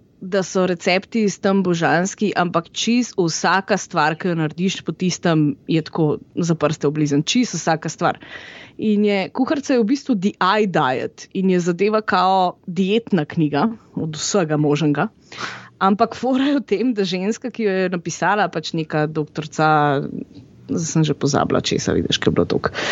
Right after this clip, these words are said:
Vem, da je tudi psihologije med drugim. Ona je delala tudi kot,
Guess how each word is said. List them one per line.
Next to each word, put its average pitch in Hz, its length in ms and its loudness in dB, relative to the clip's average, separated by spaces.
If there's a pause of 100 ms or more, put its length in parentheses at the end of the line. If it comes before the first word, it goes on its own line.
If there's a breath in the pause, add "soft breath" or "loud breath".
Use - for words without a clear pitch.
(140 loud breath)
Vem, 247 240 0
da 240 60 0
je 233 80 -2
tudi 233 160 -2
psihologije 226 720 0
med 233 180 2
drugim. 226 540 0 (600 loud breath)
Ona 233 300 2
je 285 100 2
delala 254 380 0
tudi 233 260 -4
kot, - 480 -2